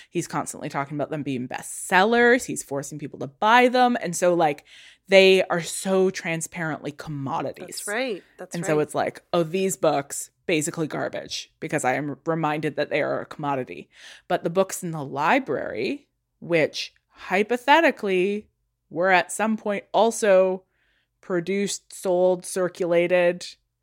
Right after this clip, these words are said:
Speaker 1: Some of them might be pre-capitalist books. That is entirely possible. <laughs> It's an old, it's an old institution.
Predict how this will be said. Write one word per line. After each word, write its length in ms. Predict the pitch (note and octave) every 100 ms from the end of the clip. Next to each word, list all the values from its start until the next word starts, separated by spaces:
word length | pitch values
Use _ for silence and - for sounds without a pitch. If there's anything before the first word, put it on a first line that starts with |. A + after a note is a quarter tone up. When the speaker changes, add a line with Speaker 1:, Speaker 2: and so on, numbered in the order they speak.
| _ _ _ _
Speaker 1:
Some 260 | - F4+ D4+
of 80 |
them 100 | C4+ B3
might 180 | A#3
be 80 | A#3
pre-capitalist 840 | A3 A#3 G#3+ G#3 G3+ A#3+ A3 -
books. 300 | - C#4+ C#4+
That 180 | - C#4
is 100 | B3+
entirely 520 | A#3+ A#3 B3 B3 C#4
possible. 440 | A3+ C4+ C4+ - G4
<laughs> 60 | G#4 - _ _
It's 100 | _
an 100 | F4 C#4
old, 260 | C4 C#4 -
it's 140 | D4
an 100 | C#4
old 200 | A#3 A3+ A#3
institution. 640 | A#3 - A#3 A#3 A3+ E4